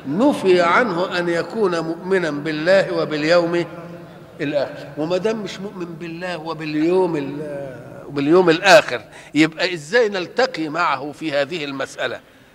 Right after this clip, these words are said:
نقول له: "إذن الذين يقفون أمام التنازع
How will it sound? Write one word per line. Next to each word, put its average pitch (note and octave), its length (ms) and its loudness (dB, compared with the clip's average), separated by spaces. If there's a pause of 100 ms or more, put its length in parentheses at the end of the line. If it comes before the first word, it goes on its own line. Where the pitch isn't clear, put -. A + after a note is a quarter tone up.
(160)
نقول E3+ 320 -10
له: D#3+ 180 -10
"إذن C#3+ 300 -10 (540)
الذين D3+ 640 -8 (440)
يقفون D#3 720 -4
أمام D#3+ 840 -4 (360)
التنازع E3+ 760 -2